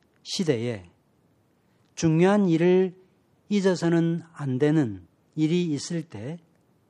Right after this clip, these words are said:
저희가 어릴 때 손바닥에다가 메모를 했습니다.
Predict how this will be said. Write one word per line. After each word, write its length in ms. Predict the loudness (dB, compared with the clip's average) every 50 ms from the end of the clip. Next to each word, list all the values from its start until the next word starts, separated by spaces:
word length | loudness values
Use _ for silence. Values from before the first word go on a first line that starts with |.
| _ _ _ _ _ _ _ _ _
저희가 300 | -6 -2 0 2 2 2
어릴 220 | 2 2 2 0 -2
때 340 | -2 -4 -4 -4 -4 -8 -16 _ _ _ _ _ _ _ _ _ _ _ _ _ _ _ _ _
손바닥에다가 1300 | _ -4 -2 -2 0 -2 -2 0 0 0 2 2 0 -2 0 0 0 0 0 -2 -2 -2 -4 -4 -2
메모를 400 | 0 0 0 0 0 -2 -4 -6
했습니다. 440 | -8 -8 -10 -12 -16 -18 -20 -20 _